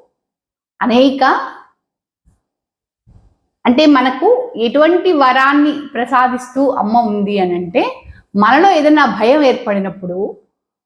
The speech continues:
ఆ భయాలని పాలద్రోలడానికి అమ్మ రెడీగా ఉంది. అలాగే నీవు ఏదైనా కోరిక, ఒక కోరిక అమ్మని కోరుకున్నావు, పది కోరికలు, దానికి అనుసంధానమైనవి పది కోరికలు తీర్చడానికి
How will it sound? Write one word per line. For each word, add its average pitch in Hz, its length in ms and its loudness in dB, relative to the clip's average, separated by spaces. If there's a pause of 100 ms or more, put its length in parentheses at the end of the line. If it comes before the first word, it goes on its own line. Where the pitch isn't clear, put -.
(160)
ఆ 202 240 0
భయాలని 262 680 2
పాలద్రోలడానికి 214 1120 0
అమ్మ 208 200 -2
రెడీగా 196 520 -2
ఉంది. 185 440 -2 (760)
అలాగే 240 640 -2 (280)
నీవు 247 380 2
ఏదైనా 311 400 2
కోరిక, 254 500 0 (180)
ఒక 302 160 -2
కోరిక 302 380 0
అమ్మని 233 300 -4
కోరుకున్నావు, 175 600 -8 (760)
పది 233 180 2
కోరికలు, 240 600 0
దానికి 208 500 -4
అనుసంధానమైనవి 226 1040 0
పది 214 260 -2
కోరికలు 220 460 0
తీర్చడానికి 202 600 -6